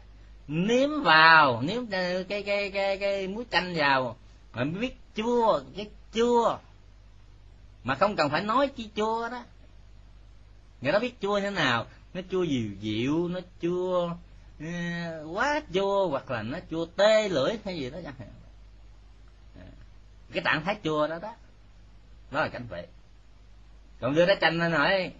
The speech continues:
"Ăn không?" Nói, "Chua lắm." Thì cái chua đó đó, nó chưa phải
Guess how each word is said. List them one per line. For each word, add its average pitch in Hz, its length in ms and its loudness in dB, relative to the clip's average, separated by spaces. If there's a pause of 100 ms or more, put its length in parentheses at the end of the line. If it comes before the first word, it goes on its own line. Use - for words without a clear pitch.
(180)
"Ăn 160 160 -4
không?" 160 260 2
Nói, 175 200 -6
"Chua 170 180 4
lắm." 233 180 4 (600)
Thì 110 80 0 (120)
cái 190 140 2
chua 170 220 4
đó 185 180 4
đó, 214 200 2 (560)
nó 151 180 0
chưa 156 220 4
phải 131 420 0